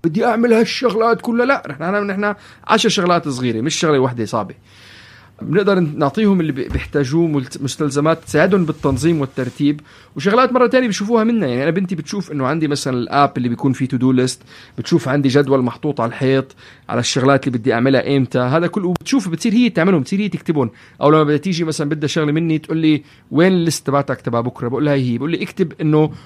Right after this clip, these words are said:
وصلني لهالمحل أو خدني لهالمحل." ومن أهم الشغلات إنك أنت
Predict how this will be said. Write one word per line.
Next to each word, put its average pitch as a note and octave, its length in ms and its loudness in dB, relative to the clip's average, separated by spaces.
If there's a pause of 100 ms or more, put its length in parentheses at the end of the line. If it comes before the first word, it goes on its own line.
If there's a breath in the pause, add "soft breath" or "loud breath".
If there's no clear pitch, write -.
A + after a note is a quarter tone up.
(180 loud breath)
وصلني D3+ 560 2
لهالمحل C3 540 2
أو G#2 120 -4
خدني B2+ 280 -4
لهالمحل." A2+ 500 -6 (1500 soft breath)
ومن D4+ 340 0
أهم D4 280 2
الشغلات G#3 640 0
إنك G#3+ 300 -2
أنت C4 420 -4